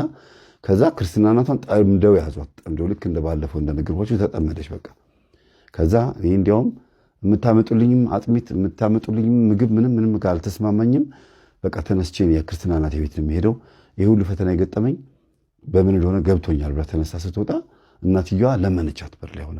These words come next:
"እባክሽ ልጄ፣ በቃ ቤት ውስጥ ደህና ያለሽው አንቺ ነሽ፣ የገንዘብም አቅም ያለሽ አንቺ ነሽ፣ ቤቱን የምትደግፊው አንቺ ነሽ እና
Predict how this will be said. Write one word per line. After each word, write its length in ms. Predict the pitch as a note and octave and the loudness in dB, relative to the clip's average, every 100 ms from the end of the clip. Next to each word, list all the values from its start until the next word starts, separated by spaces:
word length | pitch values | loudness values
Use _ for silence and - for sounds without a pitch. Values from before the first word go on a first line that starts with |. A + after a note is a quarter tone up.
| E2+ | -16
"እባክሽ 360 | - E2+ D#2 - | -12 -10 -10 -8
ልጄ፣ 160 | D#2 - D2+ _ _ _ _ | -10 -8 -14 _ _ _ _
በቃ 160 | - D#2+ E2 | -6 -2 0
ቤት 180 | F#2 A#2+ | 0 -2
ውስጥ 160 | A2+ - | -6 -2
ደህና 260 | F#2 C#3 C#3+ C3 | 2 2 0 -2
ያለሽው 380 | G2+ F2 E2 D#2+ | -2 -2 -2 -6
አንቺ 160 | C#2+ D#2+ | -8 -10
ነሽ፣ 160 | D2 - - _ _ _ _ _ | -12 -14 -20 _ _ _ _ _
የገንዘብም 520 | F2 G2+ F#2 G2+ G2 | 2 4 4 2 2
አቅም 240 | F#2+ F#2 F2+ | 0 -2 -2
ያለሽ 240 | E2+ E2 | -2 -2
አንቺ 160 | D#2 C2+ | -4 -8
ነሽ፣ 140 | D#2 C#2+ | -10 -4
ቤቱን 260 | F2 F2 F#2+ | -4 -2 -2
የምትደግፊው 520 | F2 F2+ E2+ E2 E2 | 0 0 0 -2 -4
አንቺ 140 | - - | -6 -8
ነሽ 160 | - | -6
እና 120 | F2+ | -2